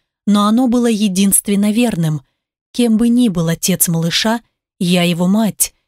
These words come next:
и только это имеет значение. К тому же Алекс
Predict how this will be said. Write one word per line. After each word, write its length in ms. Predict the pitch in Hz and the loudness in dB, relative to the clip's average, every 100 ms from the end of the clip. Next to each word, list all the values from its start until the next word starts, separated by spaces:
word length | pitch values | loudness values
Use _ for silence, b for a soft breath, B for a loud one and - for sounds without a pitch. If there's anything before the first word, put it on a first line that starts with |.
| _ - | _ -2
и 120 | 240 | -2
только 580 | - 269 247 - 247 - - | 0 0 -2 -2 -6 -6 -4
это 340 | 294 277 185 | -4 -2 -4
имеет 500 | 175 185 180 170 160 | -2 0 2 0 -2
значение. 760 | 165 185 - 220 190 170 156 143 _ _ _ - | 0 0 0 0 0 -2 -4 -8 _ _ _ -20
К 80 | - | -6
тому 300 | 240 233 233 | 0 2 2
же 140 | 240 | 0
Алекс 480 | - 262 254 - - | -2 -4 -2 -2 -4